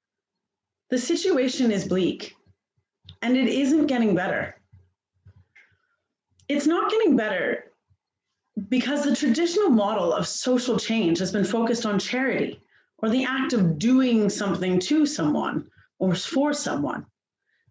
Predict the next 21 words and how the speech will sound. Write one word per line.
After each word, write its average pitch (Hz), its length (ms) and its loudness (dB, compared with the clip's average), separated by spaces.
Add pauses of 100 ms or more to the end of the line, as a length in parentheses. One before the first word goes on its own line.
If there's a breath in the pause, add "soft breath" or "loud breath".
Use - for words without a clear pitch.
Rather, 226 500 0
we 269 160 2
should 254 220 0
focus 330 400 0
the 226 100 2
work 190 180 2
of 175 80 2
social 175 380 0
change 175 400 0
on 196 140 4
working 214 340 4
with 349 240 4
people, 147 460 -2 (420)
co-creating, 190 760 0 (220)
collaborating, 185 840 0 (320 loud breath)
letting 254 260 0
lived 262 260 2
experience 202 600 0
lead 214 280 2
the 202 80 2
way. 160 440 -2